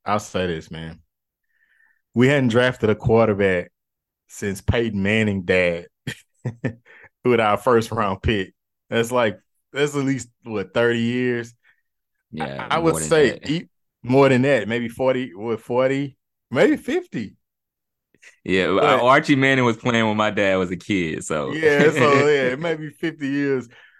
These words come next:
Speaker 1: So I was trying to be modest there 'cause I'm coming off the dome right now. But, you know, I'm, you know, even though I've been on record and saying that I've been content with our drafting, and that, of course, that was with, with when we were,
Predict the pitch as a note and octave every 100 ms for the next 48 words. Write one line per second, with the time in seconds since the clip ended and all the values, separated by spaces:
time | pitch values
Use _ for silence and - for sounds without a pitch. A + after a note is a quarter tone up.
0 | _ _ - C#3+ C#3+ D3+ D3+ - D#3 C#3+
1 | C3+ C3 C#3 C3 B2+ B2+ A#2+ B2 A#2+ D3+
2 | C3+ B2 A#2 A2 G2+ B2 B2+ A2+ G#2 G2+
3 | G2 G2 G#2+ G2+ G2+ - _ _ _ _
4 | A#2+ A#2+ A2+ A2 - _ _ C3+ F3 E3
5 | - _ C3 C#3 C3 E3+ D#3+ D3 C3 G#2+
6 | C3+ B2 C3 C3 A2 A2 A2+ A2 G#2 -
7 | G#2+ G#2 G2 G#2 G#2 G2+ F#2+ F2+ A#2 F#2
8 | G2 G2 F#2 F2+ F#2 G2 G#2+ B2 B2+ B2+
9 | G2+ G2+ A2 G2 - C3 A2+ A#2 A2 G2
10 | G#2 F#2+ E2+ G#2 G2+ - G#2 G2 G2 G2+
11 | G2 - G2+ G2 G2 F#2+ F#2+ F2+ F2+